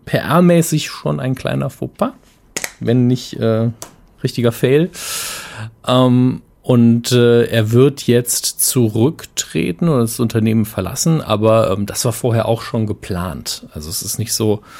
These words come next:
als, ähm, wäre das jetzt einfach nur die Reaktion darauf, dass er das, äh, dass er da so ein bisschen Mist gebaut hat. Und ich glaube auch noch nicht mal, also meine Einschätzung von der Entfernung, dass er das so unterzeichnen würde, dass er da Mist gebaut hat. Aber ja,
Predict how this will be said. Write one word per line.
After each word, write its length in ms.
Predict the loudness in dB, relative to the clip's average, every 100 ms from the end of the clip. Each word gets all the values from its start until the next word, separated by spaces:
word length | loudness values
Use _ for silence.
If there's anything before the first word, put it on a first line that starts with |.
| -20 -20 -20
als, 480 | -6 -4 -2 -2 -4
ähm, 300 | -4 -4 -4 -6 -14 -20 -20 _
wäre 120 | 2
das 180 | 2 2
jetzt 320 | 0 -2 -4
einfach 400 | -2 -2 -2 0
nur 320 | 4 6 6
die 80 | 4
Reaktion 580 | 4 4 2 0 0 2
darauf, 340 | 4 4 2
dass 160 | 0 -6
er 60 | -4
das, 360 | -6 -6 -8 -6
äh, 300 | -2 -2 -4 -8
dass 220 | -10 -6
er 80 | -4
da 120 | -2
so 60 | -2
ein 80 | -2
bisschen 220 | 0 0
Mist 160 | 0 -2
gebaut 360 | 0 2 0
hat. 200 | -2 -6 -10 -18 -6
Und 80 |
ich 80 | -2
glaube 240 | 2 2 2
auch 100 | 0 0
noch 100 | 2
nicht 200 | 4 4
mal, 320 | 4 4 2
also 160 | 0 0
meine 240 | 2 4
Einschätzung 640 | 4 2 0 -2 -2 -2 -2
von 160 | 0
der 100 | 0
Entfernung, 400 | 0 0 2 2
dass 160 | 0 -4
er 80 | -4
das 180 | -4
so 140 | -6 -8 -12 -10
unterzeichnen 680 | -4 -2 2 2 2 0 2
würde, 180 | 0
dass 160 | 0 -2
er 60 | 0
da 80 |
Mist 220 | 0 -4 -4
gebaut 280 | -4 -4 -4
hat. 280 | -10 -6
Aber 260 | -6 -2 -2 -4 -20 -20 -18 -18 -18 -20 -20 -20 -20 -20 0
ja, 380 | 4 6 4